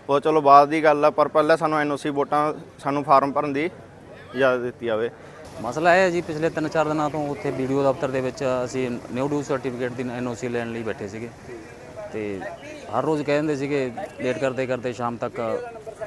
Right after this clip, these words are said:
Speaker 2: ਵੀ ਮਿਲੀ ਨਹੀਂ ਹੈਗੀ। ਕੱਲ੍ਹ ਦਸ ਵਜੇ ਆਏ ਉਹ ਤੇ ਉਸ ਤੋਂ ਬਾਅਦ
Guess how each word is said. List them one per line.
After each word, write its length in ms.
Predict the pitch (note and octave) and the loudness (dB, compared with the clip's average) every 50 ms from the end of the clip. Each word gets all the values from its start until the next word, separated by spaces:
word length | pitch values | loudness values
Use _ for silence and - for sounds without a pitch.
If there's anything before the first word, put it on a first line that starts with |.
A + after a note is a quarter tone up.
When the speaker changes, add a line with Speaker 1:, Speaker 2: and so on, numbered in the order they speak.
| - - A2+ | -12 -8 -6
Speaker 2:
ਵੀ 100 | B2+ B2 | -4 -4
ਮਿਲੀ 240 | B2 B2+ B2 C3 | -2 -2 -2 -2
ਨਹੀਂ 120 | C3 C3+ C3 | -2 0 -2
ਹੈਗੀ। 200 | C3 C3+ C3+ B2 | -2 -2 -2 0
ਕੱਲ੍ਹ 220 | B2+ B2 C3 C3+ | 0 0 0 2
ਦਸ 180 | B2+ A#2+ A2 G#2+ | 0 0 0 0
ਵਜੇ 220 | A2+ A#2 A#2+ A#2+ | -2 -4 -2 -2
ਆਏ 100 | A#2+ A#2+ | 0 0
ਉਹ 120 | A#2 A2+ A#2+ - - - - - - - B2+ B2 A2+ G#2+ - - - - - - | -2 -4 -6 -10 -18 -20 -20 -20 -18 -16 -16 -16 -16 -18 -20 -20 -20 -20 -20 -10
ਤੇ 60 | - | -6
ਉਸ 160 | B2+ C3 C3+ - | -4 -4 -4 -4
ਤੋਂ 160 | - D3+ C#3 | -2 -2 0
ਬਾਅਦ 280 | C#3 C3+ C3+ C#3+ C#3+ | 2 4 4 4 2